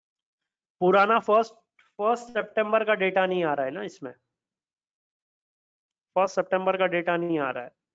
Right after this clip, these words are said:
First September का data आपको दूसरे website से कहीं से देखना पड़ेगा,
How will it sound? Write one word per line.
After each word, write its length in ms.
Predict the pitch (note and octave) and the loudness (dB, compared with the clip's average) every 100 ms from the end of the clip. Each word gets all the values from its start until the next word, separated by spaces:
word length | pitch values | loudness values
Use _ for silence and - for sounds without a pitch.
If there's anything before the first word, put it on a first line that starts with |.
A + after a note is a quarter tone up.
| _ _ _ _ _ - | _ _ _ _ _ -2
First 220 | F3 - | -2 -2
September 460 | D#3+ E3+ E3+ E3+ | -6 -4 -4 -2
का 120 | E3+ E3+ | -2 -2
data 340 | D#3 D#3 E3 D3+ D#3 - _ _ _ _ _ _ _ | -2 -2 0 0 0 -6 _ _ _ _ _ _ _
आपको 280 | D3 D3 F3+ | -12 -10 -12
दूसरे 420 | D#3+ D#3 D#3 F3 | -10 -12 -6 -4
website 480 | E3 D3+ - E3+ E3+ | -2 -4 -4 -2 -2
से 180 | E3+ F3 | -4 -6
कहीं 240 | E3+ D3 D3+ | -2 -2 -2
से 160 | F#3 E3+ C#3 | -6 -8 -2
देखना 340 | C#3+ D#3+ D3 | -2 0 -4
पड़ेगा, 440 | C3+ B2 B2 - | -4 -8 -10 -12